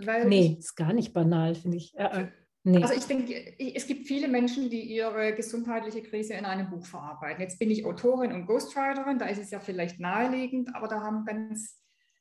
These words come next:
Speaker 1: andere Prozesse noch stattgefunden. Ich war schon immer hochintuitiv. Mir war das bewusst, aber nicht in seinem Ausmaß. Und dann, ähm, habe ich kurzzeitig gedacht, äh, in der Begleitung mit einer ganz, äh, tollen, äh, Frau, der Mirja Krönung,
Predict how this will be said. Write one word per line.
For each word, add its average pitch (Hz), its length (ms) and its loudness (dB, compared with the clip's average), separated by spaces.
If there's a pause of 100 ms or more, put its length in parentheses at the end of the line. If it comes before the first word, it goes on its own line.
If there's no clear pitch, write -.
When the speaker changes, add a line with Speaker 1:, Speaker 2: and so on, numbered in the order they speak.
(280)
Speaker 1:
andere 196 360 -6
Prozesse - 500 -8
noch 214 140 -4
stattgefunden. - 1000 -12 (640)
Ich - 160 -12
war 214 160 2
schon 220 180 -2
immer 240 220 2
hochintuitiv. 226 1120 -2 (960)
Mir 185 140 -2
war 190 160 2
das 196 220 -4
bewusst, 208 420 -2
aber 220 160 -2
nicht 220 300 -2
in 214 100 -6
seinem 202 380 -4
Ausmaß. 165 840 -8 (840)
Und 202 100 -4
dann, 240 440 2
ähm, 220 500 -2
habe 226 160 -2
ich - 120 -6
kurzzeitig 214 600 -4
gedacht, - 720 -4 (100)
äh, 208 240 -6
in 208 80 -4
der 208 100 -6
Begleitung 202 580 0
mit 208 120 -4
einer 185 240 -2
ganz, 220 420 -4
äh, - 220 -10
tollen, 208 680 -2
äh, 190 260 -6
Frau, 190 560 -2
der 220 160 -2
Mirja 190 400 -2
Krönung, 226 720 -2